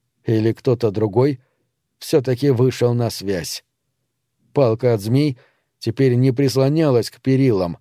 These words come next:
Она лежала на полу беседки. Груда старых спасательных жилетов была отодвинута в сторону. На одной из досок были выцарапаны две буквы. Остриём крюка палки от змей.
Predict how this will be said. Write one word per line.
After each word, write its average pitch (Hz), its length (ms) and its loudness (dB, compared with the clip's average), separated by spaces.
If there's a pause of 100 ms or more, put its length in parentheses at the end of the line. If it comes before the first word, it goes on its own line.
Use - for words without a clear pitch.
(500)
Она 123 260 0
лежала 120 420 2
на 139 120 0
полу 123 260 2
беседки. 123 600 -6 (640)
Груда 131 420 0
старых 135 360 0
спасательных 123 720 0
жилетов 131 460 0 (360)
была 139 380 2
отодвинута 139 640 0
в 131 60 -10
сторону. 104 600 0 (420)
На 127 200 2
одной 127 300 2
из 107 80 -2
досок 123 420 0 (320)
были 131 340 2
выцарапаны 139 720 0
две 131 240 2
буквы. 110 540 -2 (440)
Остриём 127 520 0
крюка 127 400 -2
палки 127 380 0
от 135 180 0
змей. 131 460 -2